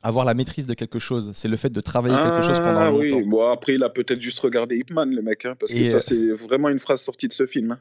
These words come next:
Speaker 1: <laughs> Non, mais c'est, bah, non, mais en vrai, c'est un vrai truc qui est connu. Quand, quand tu fais, même mon prof, il me le disait. En vrai, le vrai truc, c'est wushu. Je lui dis, « Mais moi, je fais ça depuis deux mois.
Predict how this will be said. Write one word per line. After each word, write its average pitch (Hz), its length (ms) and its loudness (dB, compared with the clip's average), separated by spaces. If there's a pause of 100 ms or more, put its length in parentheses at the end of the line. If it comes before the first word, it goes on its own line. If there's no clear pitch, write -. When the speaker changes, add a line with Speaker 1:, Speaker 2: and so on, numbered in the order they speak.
(140)
Speaker 1:
<laughs> - 320 -6
Non, 143 200 0
mais 165 80 -2
c'est, 117 320 0
bah, 113 180 2
non, 135 120 2
mais 151 160 6
en 110 60 2
vrai, 185 160 0
c'est 170 100 -2
un 104 100 2
vrai 131 140 0
truc 220 160 -2
qui 151 60 -6
est 139 40 -4
connu. 196 280 4
Quand, 127 180 -2
quand 123 160 -2
tu 135 140 -4
fais, 175 160 0
même 165 160 2
mon 151 120 0
prof, 202 260 0
il 151 60 -2
me 135 40 2
le 127 80 2
disait. 151 320 -4 (180)
En 107 100 -2
vrai, 147 240 0
le 123 100 -2
vrai 120 180 -4
truc, - 180 -6
c'est 127 120 -4
wushu. 143 300 -6 (300)
Je - 60 -20
lui 113 80 -12
dis, « 120 100 -2
Mais 135 100 2
moi, 156 440 0
je - 100 -8
fais 120 80 -8
ça 120 120 -2
depuis 117 280 -6
deux 120 140 2
mois. 165 360 2